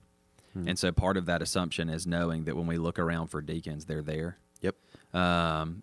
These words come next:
Speaker 2: and, and I think, I think right now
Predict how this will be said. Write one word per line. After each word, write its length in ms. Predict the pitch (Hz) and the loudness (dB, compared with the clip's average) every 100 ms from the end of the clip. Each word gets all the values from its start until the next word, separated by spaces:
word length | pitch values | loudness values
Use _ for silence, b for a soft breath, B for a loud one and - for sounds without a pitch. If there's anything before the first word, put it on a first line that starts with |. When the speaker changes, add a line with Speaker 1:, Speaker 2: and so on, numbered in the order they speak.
| - | 0
Speaker 2:
and, 420 | 95 90 87 85 - | 2 2 2 -2 2
and 80 | 95 | 4
I 80 | 110 | 4
think, 280 | 107 95 - _ | 4 -2 -6 _
I 140 | 76 82 | 0 2
think 260 | 101 85 - | 2 0 0
right 360 | 82 87 82 | 2 4 4
now 480 | 80 80 78 78 78 | 0 0 0 -2 -4